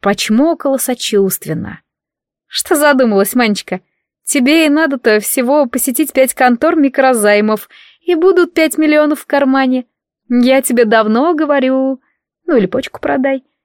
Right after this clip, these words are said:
или себя откупори. Правда, тебе и пяти сотен не дадут, страшила. Хотя, если тебя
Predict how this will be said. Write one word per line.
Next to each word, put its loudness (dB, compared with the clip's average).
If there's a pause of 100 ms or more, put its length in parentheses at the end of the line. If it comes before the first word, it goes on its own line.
или 4
себя 0
откупори. -4 (600)
Правда, 2
тебе -2
и -2
пяти -4
сотен -2
не 2
дадут, 0 (200)
страшила. -6 (800)
Хотя, -2
если 0
тебя 0